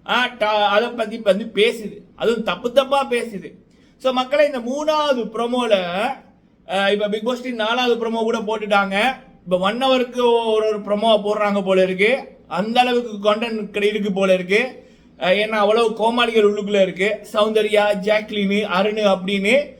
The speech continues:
So அப்ப ஒன் ஹவர் கொண்டு வரப்போது போல இருக்கு. நமக்கு தான் வி பி ஏறப்போகுது, இவங்க எப்பப்ப என்னென்ன பண்ண போகுதுன்னு. சரி, இந்த டாஸ்க், ஏஞ்சல் வெர்சஸ் டீமனோட டாஸ்கோட ரூல்ஸ் வந்து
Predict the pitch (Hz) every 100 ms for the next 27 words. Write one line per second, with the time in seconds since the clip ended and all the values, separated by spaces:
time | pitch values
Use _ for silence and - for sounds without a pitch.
0 | - - 269 262 240 233 262 269 254 240
1 | 240 220 226 226 214 202 196 196 196 220
2 | 202 214 208 214 202 202 196 202 208 185
3 | 185 202 196 190 185 185 190 202 190 196
4 | 190 185 185 180 185 175 170 233 254 -
5 | - _ 285 302 285 254 220 190 226 247
6 | 285 - 220 196 254 294 285 262 240 240
7 | 233 190 208 220 214 208 196 190 208 202
8 | 208 185 196 220 214 180 170 175 226